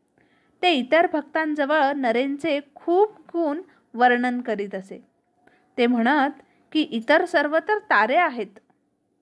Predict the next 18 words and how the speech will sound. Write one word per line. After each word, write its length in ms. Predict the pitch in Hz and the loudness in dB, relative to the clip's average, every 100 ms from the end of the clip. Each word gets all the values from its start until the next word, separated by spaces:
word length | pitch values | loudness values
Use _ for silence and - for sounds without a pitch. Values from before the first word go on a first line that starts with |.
| _ | _
पण 160 | 294 285 | -6 -4
नरेन 580 | 254 233 240 339 302 330 - _ _ | -2 2 2 2 -2 -4 -14 _ _
हा 180 | 294 302 - | -2 -2 0
एकमात्र 680 | 269 359 403 370 294 - 427 | -2 0 -2 -2 -4 -2 -6
सूर्य 460 | - 285 247 240 | -4 -4 -2 2
आहे. 300 | 208 175 175 - _ _ _ _ _ _ _ _ _ _ | 2 0 -4 -18 _ _ _ _ _ _ _ _ _ _
नरेन 600 | 240 240 262 339 415 339 349 | -4 2 4 6 4 4 0
हा 160 | 330 339 - | -2 -2 -2
थोर 280 | 320 392 | 0 2
आत्मा 340 | 453 359 - 311 | 2 0 -2 -8
असून 500 | 285 277 339 262 277 | -8 -8 -8 -8 -10
तो 420 | 339 _ _ 339 | -12 _ _ -4
लोककल्याणार्थ 1080 | 311 247 311 427 427 330 302 302 302 269 277 302 339 - _ - 247 | -2 -2 0 -2 0 0 0 0 0 -2 -2 -4 -4 -12 _ -12 -6
जन्माला 440 | 233 233 226 214 | -4 -2 0 2
आला 220 | 196 185 | 0 0
आहे. 240 | 175 185 - _ _ _ _ _ _ _ _ _ _ _ _ _ _ _ _ _ | -6 -8 -18 _ _ _ _ _ _ _ _ _ _ _ _ _ _ _ _ _
नरेनवर 680 | 226 220 233 254 262 320 285 | 0 4 4 4 4 4 2
त्यांचा 360 | 285 262 254 | 2 -2 0